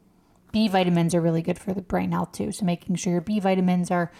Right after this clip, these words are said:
optimized, and magnesium and vitamin D. You know, so many people are deficient in vitamin D.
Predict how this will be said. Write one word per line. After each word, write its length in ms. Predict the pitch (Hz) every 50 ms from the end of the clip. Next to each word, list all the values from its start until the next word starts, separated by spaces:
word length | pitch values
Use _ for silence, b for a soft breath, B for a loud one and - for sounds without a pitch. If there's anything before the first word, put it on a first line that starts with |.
| B B B B B B B
optimized, 840 | - 175 165 - - 190 180 175 170 170 170 170 170 165 165 - - -
and 180 | 196 175 175
magnesium 840 | 170 160 165 170 170 170 170 165 160 165 165 170 165 165 165 170 180 -
and 200 | - 170 165 151
vitamin 380 | 170 160 165 165 165 165 165
D. 100 | 156 165
You 300 | 156 156 156 170 185 170
know, 220 | 165 160 160 170 180 196
so 160 | - - 180
many 160 | 175 170 170
people 260 | 151 170 170 - 180
are 120 | 180 185 180
deficient 460 | 175 180 - - 175 - 202 214 208
in 80 | 190
vitamin 340 | 180 196 196 202 202 208 208
D. 320 | 202 226 226 226 233 -